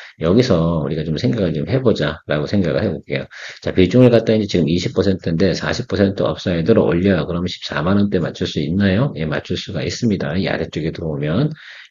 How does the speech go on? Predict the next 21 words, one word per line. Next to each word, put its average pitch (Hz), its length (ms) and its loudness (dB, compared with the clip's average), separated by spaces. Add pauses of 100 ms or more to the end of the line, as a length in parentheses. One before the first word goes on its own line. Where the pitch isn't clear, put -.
여기서 92 340 2
그렇게 95 300 2
되면 95 280 2
그런 92 260 0
거고요. 82 380 -2 (120)
여기서 80 360 -2
잡힌다 82 360 -4
생각하면 85 760 0 (420)
바로 82 240 2
우리가 76 280 -2
뭐, 67 120 -4 (640)
그 85 140 -2
사이 131 280 0
안에서 78 240 0
충분히 104 460 0
커-, 78 260 -6
커버링 107 440 4
가능하다라고 80 680 -2
생각을 92 420 0
하고 107 200 -2
있습니다. - 400 -6